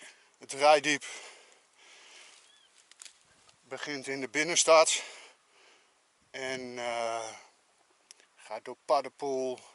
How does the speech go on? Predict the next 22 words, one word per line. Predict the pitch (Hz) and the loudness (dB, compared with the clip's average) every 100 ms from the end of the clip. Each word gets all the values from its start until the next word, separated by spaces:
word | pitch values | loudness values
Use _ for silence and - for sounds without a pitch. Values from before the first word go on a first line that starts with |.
| _ | _
richting | 123 139 - 139 117 | -8 -6 -6 -10 -6
Dockworth. | 147 147 135 139 131 - - - _ _ - - - - - - _ - - _ _ - | 4 4 4 0 -4 -4 -6 -10 _ _ -20 -20 -20 -20 -20 -20 _ -20 -20 _ _ -18
En, | 120 113 110 107 107 107 107 | -14 -12 -14 -16 -20 -20 -20
eh, | 107 107 107 107 107 | -16 -14 -12 -12 -4
daar | 120 | -4
kruist | - 123 127 - | -2 0 0 -2
het, | 123 | -6
het | 123 120 | -12 -12
Verstakenborgkanaal. | - - - 147 - 123 135 135 - 127 123 117 113 - - - - - - - | -8 -2 2 4 2 -4 -6 -6 -8 -10 -6 -6 -6 -10 -18 -20 -20 -20 -20 -16
En | 120 | -6
dan | 123 117 110 - | -4 -4 -8 -12
kronkelt | - 139 147 135 135 - | -6 0 0 0 -4 -4
hij | 139 135 - - _ _ - - - - - - | -6 -6 -10 -20 _ _ -20 -20 -20 -20 -20 -20
door, | - 127 127 123 | -8 -4 -2 -2
eh, | 123 123 120 120 120 | -2 0 0 -4 -6
de | 160 | -6
provincie | 160 165 180 175 170 | 0 2 4 4 2
Groningen | - 165 185 185 165 156 | 4 8 8 8 2 2
heen. | 156 160 156 135 - _ _ - - - - - | 4 4 2 -4 -16 _ _ -20 -20 -20 -20 -2
Helemaal | 143 151 151 143 131 | 0 4 8 8 6
naar | 139 127 | 2 4
Zoutkamp. | 151 151 139 147 139 135 - | 6 6 4 0 0 0 -8